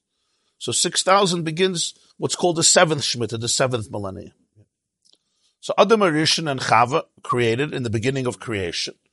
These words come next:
So that's the first millennium. And so history continued until we have now the seventh millennium. Comes the Sefer Atmuna and says, "This is all the second Shemitah. This is the second unit of seven thousand years that we are operating in."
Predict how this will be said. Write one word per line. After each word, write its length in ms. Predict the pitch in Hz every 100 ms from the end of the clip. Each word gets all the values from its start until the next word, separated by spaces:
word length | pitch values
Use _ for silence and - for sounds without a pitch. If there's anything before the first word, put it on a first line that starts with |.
| _ _ _ _
So 140 | -
that's 220 | 117 131 -
the 80 |
first 320 | 127 143 135 -
millennium. 580 | 117 104 98 107 147 160
And 100 | 131
so 220 | - 190
history 480 | 165 190 - 175 151
continued 640 | - 120 120 104 104 135 - _ _ _ _ -
until 340 | 151 - 226
we 140 | 202 180
have 320 | 160 170 151
now 460 | 135 139 151 233 - _ _ _
the 100 | -
seventh 420 | - 175 156 127
millennium. 400 | 120 107 92 - -
Comes 260 | 170 214
the 80 | 156
Sefer 300 | 131 143 123
Atmuna 480 | 135 - 143 147 139
and 100 | 135
says, 320 | - - 160
"This 160 | 143 196
is 100 | 180
all 160 | 185
the 120 | 160
second 400 | 147 - 156 135
Shemitah. 420 | 113 107 98 - 92 _ _ _ _ _ _ _ _ _
This 180 | - 165
is 140 | 165
the 80 | 143
second 460 | - 196 180 160 147
unit 360 | 151 143 110
of 100 | 113
seven 320 | - 127 107
thousand 460 | 104 104 95 95 98
years 320 | 95 98 92 - - -
that 160 | 113
we 140 | 135 131
are 120 | 117
operating 640 | 113 113 104 98 92 80
in." 80 | 82